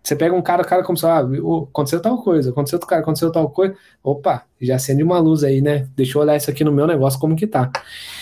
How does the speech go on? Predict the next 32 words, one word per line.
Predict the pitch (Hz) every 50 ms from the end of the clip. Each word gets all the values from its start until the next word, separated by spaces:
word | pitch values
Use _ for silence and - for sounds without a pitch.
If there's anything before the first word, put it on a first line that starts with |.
| - - - - - _ -
É... | - 123 131 131 131 131 127 127 127 127 127 123 123 123 120 120 120 120 120 113 -
a | 113 120
gente | 131 156 165 160
faz | - 196 185 156
muito | 160 165 165 170 170 185 202 214 220 214 190 165
isso | 151 160 156 - -
no | 151 135
Correcon | - 143 135 131 131 135 143 147
também, | 143 - 120 117 127 147 151
né? | 151 135 - - - _ _ _ _ _ _ _ _ _ _ _ _ - -
Sem | - 139 135 135
dúvida, | 139 147 147 151 143
é, | 135 123 120 117 113
a, | 113 113
a, | 113 113 113 110 117 120 120 120
o, | 120 123 123 131 135 135 - 135 127
o |
nosso | 120 120 135 139 135 - 135
grupo | 135 135 143 139 -
de | 131 127
debate | 123 127 120 120 123 120 131 131 -
ali | 127 120 127
é, | 143 143 135 127 131 127
é | 127
grande. | 123 131 127 127 143 160 165 170 175 - _ - - - - - - - - - - - - _ _ -
E | 185 175
aí | 175 185 202
não | 196 190
é | 214 220
que | 220 - 262 214 185 151 139 127 123
sai | - - - 143 151
na, | 160 151